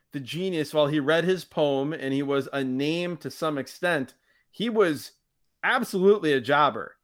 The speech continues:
Like, he, he, he was not getting any more offense than Larry Ludden here. Uh, that was his lot in life, and he should have just been happy to have a job.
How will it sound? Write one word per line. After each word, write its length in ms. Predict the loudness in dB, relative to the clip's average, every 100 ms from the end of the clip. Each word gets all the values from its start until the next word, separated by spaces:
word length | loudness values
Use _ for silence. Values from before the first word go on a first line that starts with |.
| -2
Like, 240 | 0 0
he, 120 | -6 -8
he, 320 | -6 -6 -8 -10 _ _
he 140 | _ -4
was 100 | 0
not 180 | 0 2
getting 240 | 2 2
any 200 | 0 0
more 220 | 0 2 2
offense 400 | 2 0 -4 -4
than 180 | -4
Larry 260 | 0 2 2
Ludden 400 | 2 0 0 -4
here. 360 | -4 -6 -6 -12 _ _
Uh, 120 | -10 -8
that 160 | -4
was 140 | -4 -2
his 180 | -4 -4
lot 380 | -2 2 2 2
in 140 | 0
life, 320 | 0 0 -2
and 80 | -4
he 60 | -6
should 180 | -2 -2
have 100 | -2
just 180 | -8
been 120 | -6 -6
happy 400 | -4 -6 -4 -2
to 80 | 0
have 180 | 0
a 40 | -2
job. 560 | 0 2 4 0 -4